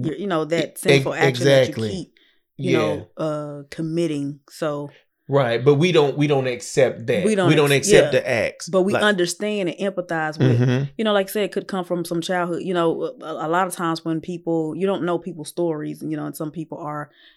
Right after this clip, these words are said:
Speaker 1: you know, I guess caved in because they are either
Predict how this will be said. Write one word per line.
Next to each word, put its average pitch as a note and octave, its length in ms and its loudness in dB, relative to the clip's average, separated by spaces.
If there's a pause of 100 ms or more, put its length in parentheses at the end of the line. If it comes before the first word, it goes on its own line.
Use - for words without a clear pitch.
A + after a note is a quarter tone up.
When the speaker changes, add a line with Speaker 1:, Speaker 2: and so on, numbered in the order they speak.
Speaker 1:
you F3+ 100 -4
know, D#3+ 220 -2
I D3+ 140 -10
guess D3+ 180 -8
caved E3 480 -6
in D#3+ 260 -4
because E3 320 -10
they D3+ 320 -10
are D3 260 -8
either D#3+ 200 -8